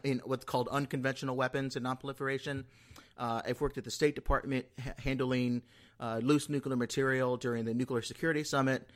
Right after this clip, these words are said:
Worked for the Arms Control Association for a little while at the very beginning. I've been around and I've seen different angles of this, so it, it's part of my brain that's difficult to shut off, uh, when I see any sort of pop culture.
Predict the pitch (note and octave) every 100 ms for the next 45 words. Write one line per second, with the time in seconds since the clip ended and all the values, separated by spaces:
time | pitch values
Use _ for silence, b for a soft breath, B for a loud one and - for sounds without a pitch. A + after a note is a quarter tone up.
0 | b b C3+ B2 - A#2 C#3 F3+ E3 D3
1 | D3+ C#3 C#3+ - C#3 C3 C3+ B2+ B2 B2+
2 | B2+ B2 B2 A#2+ A#2+ A#2+ A#2+ A#2+ B2 A#2
3 | B2 B2 A#2+ B B B F#3 A#3+ A3+ F#3+
4 | F#3 E3 C#3+ - F3+ D#3 D3+ C3 C#3 C#3
5 | B2+ A2+ B2 A#2 - B2 A#2 A2+ b b
6 | b - A#2+ E3 D3+ - - D#3 D3 C#3
7 | B2+ C3+ C3+ B2+ A#2 - C#3 B2+ C3 A2+
8 | - B2 A#2 A#2 A2+ - - A2 F2 B2+
9 | A#2 - C3+ F3 E3+ - A#2+ - A#2 -
10 | A2+ G#2+ A2+ G#2+